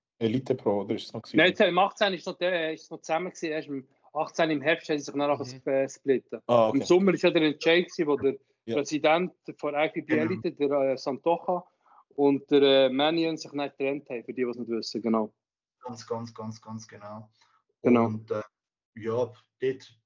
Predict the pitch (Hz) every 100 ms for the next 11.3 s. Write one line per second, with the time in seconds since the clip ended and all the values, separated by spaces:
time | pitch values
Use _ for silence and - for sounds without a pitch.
0 | _ 127 123 _ _ _ _ _ _ 135
1 | 143 135 135 127 127 123 - 123 120 135
2 | 165 180 156 151 151 - 147 139 139 -
3 | _ _ 113 120 113 _ _ _ _ _
4 | - _ _ _ _ - - - 113 117
5 | 160 165 147 120 123 127 - - - 127
6 | 120 123 117 117 113 113 123 120 117 113
7 | 113 110 110 - 110 107 107 - _ _
8 | _ 110 - 117 - - 110 113 143 156
9 | 151 - 131 127 135 - _ _ 104 101
10 | 98 _ 123 143 143 131 127 127 - -
11 | 110 107